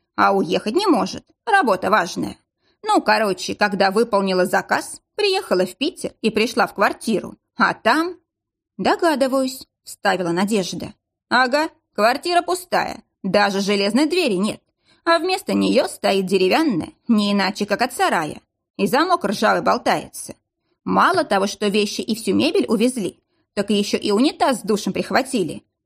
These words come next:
И плиту газовую, и линолеум весь сняли». «Ничего себе размах!» согласилась Надежда, краем глаза поглядывая на Лилю, которая застыла возле печки. Ну, она, конечно, тех людей отыскала. Всё же Питер – город маленький.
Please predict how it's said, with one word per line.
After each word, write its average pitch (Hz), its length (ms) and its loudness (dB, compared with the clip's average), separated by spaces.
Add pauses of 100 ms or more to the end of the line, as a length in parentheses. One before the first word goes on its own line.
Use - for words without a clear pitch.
(120)
И 190 100 0
плиту 302 360 0
газовую, 190 560 -2 (140)
и 196 120 2
линолеум 262 500 2
весь 185 260 -2
сняли». 190 460 -2 (640)
«Ничего 196 640 -2
себе 339 260 0
размах!» 339 540 0 (300)
согласилась 190 640 0
Надежда, 214 520 -2 (380)
краем 349 360 0
глаза 190 300 0
поглядывая 190 580 0
на 175 120 0
Лилю, 285 340 0
которая 190 440 0
застыла 190 420 -2
возле 180 260 -2
печки. - 560 -6 (640)
Ну, 294 400 0
она, 320 280 0
конечно, 185 480 -2
тех 202 220 -2
людей 190 280 0
отыскала. - 500 -4 (240)
Всё - 220 -4
же 202 140 0
Питер – - 360 -2
город 220 300 2
маленький. 208 640 -2